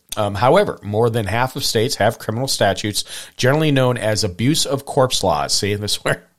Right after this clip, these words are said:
here we go. Uh, with criminal penalties for treating human remains in a way the court considers disrespectful. According to Marsh, a criminal abuse of corpse laws would have to be enforced by a county prosecutor,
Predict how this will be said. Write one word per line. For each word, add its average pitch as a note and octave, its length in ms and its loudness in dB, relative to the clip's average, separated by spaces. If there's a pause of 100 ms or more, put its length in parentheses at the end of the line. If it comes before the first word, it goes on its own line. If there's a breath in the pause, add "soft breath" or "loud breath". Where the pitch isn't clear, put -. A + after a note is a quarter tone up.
here F3+ 140 -4
we G#3 120 0
go. C3+ 260 4 (400 loud breath)
Uh, G2+ 100 2
with G2 140 -6
criminal D#3+ 340 0
penalties C#3 460 2
for A#2+ 80 -4
treating B2+ 360 2
human B2 240 0
remains A2 480 -2
in A2+ 140 -6
a G#2 40 -2
way G#2 180 0
the G#2 80 -6
court - 340 -2
considers G#2+ 520 0 (560 loud breath)
disrespectful. - 880 -2 (480 loud breath)
According B2 400 0
to A2+ 60 0
Marsh, C#3 300 2
a C#3 40 -6
criminal B2+ 320 0
abuse A#2+ 320 0
of F#2 80 -10
corpse C3 280 0
laws B2+ 240 4
would A2+ 120 -2
have A2 180 0
to - 60 -14
be A#2 100 0
enforced A2+ 420 -2
by G#2+ 140 2
a G#2+ 60 2
county G#2 400 -4
prosecutor, G#2+ 680 0